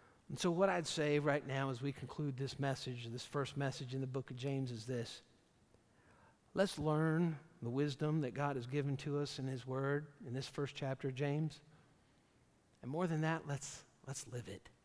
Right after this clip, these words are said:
Let's live it. Would you bow your heads with me? Let's pray. Heavenly Father,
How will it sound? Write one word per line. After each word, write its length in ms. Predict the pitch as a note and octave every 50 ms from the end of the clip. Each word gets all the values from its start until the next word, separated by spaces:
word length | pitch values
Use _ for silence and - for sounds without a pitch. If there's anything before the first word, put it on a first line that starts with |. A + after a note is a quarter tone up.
| _ _ _ _ _ _ _ _ _ _ -
Let's 200 | E3 D#3+ - -
live 160 | A#2 A2 F#2+
it. 160 | F#2 A2 - - _ _ _ _ _ _ _ _ -
Would 100 | D#3+ D#3+
you 60 | G#3
bow 160 | E3 E3 D3+ C#3+
your 120 | C#3 B2
heads 240 | A2 B2+ A#2+ A2+ A2+
with 140 | G#2+ - -
me? 120 | A#2+ A2+
Let's 200 | A2+ G#2+ G#2+ -
pray. 360 | - - G#2 G2+ G2 G#2 - - - - - - - - - - - - - - - - - - - - - - - - - - - - _ _ - _ _ _ _ _ - - - - - - - - - _ - - -
Heavenly 260 | - - E3+ E3 D#3
Father, 480 | D3+ - D#3 D3+ D3+ C#3+ D3 D3 C#3+